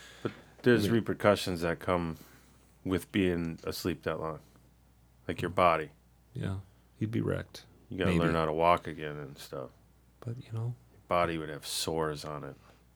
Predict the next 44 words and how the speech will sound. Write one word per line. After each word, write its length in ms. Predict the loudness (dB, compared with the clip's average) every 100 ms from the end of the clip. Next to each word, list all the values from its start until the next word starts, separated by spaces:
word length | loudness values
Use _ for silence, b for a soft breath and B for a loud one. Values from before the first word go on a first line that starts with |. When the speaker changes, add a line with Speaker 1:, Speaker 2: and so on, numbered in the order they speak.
| -14
Speaker 2:
But 180 | -12 -8
prison 400 | -4 -2 -2 -4
changes 500 | -6 -6 -6 -8 -8
a 40 |
man. 420 | -8 -8 -10 -12 -18 b b b b _ _ _ _ -12
Speaker 1:
It 100 | 0
said 200 | 2 2
jail. 480 | 0 0 2 0 -4 -16 _ _ _ -16
Speaker 2:
But 140 | -14
prison 460 | -10 -8 -6 -8 -8
changes 480 | -8 -6 -6 -8 -8
a 40 |
man. 360 | -8 -8 -8 -10 -2
Nobody 280 | 4 6 8
goes 240 | 6 6
to 80 | 2
jail 480 | -4 0 2 2 2
for 180 | -2 -8
five 360 | -8 -8 -8
years. 420 | -10 -10 -8 -10 -10
If 160 | -12 -2
Speaker 1:
Well, 140 | 4
Speaker 2:
you're, 80 | 6
Speaker 1:
that's 200 | 4 4
what 120 | 2
it 100 | 0
said. 240 | 0 -2 -2
Speaker 2:
if 120 | 0
you're 80 | 4
getting 260 | 4 4 2
locked 300 | 2 0 -4
up, 140 | -4
you're 60 | -4
going 200 | -4 -4
to 60 |
prison 460 | -6 -6 -6 -6 -8
for 120 | -10
that 120 | -6 -4
Speaker 1:
No, 100 | -4
Speaker 2:
long. 60 |
Speaker 1:
that's 240 | -4 -8 -10
what 100 | -12
it 60 |
said. 300 | -12 -14 -14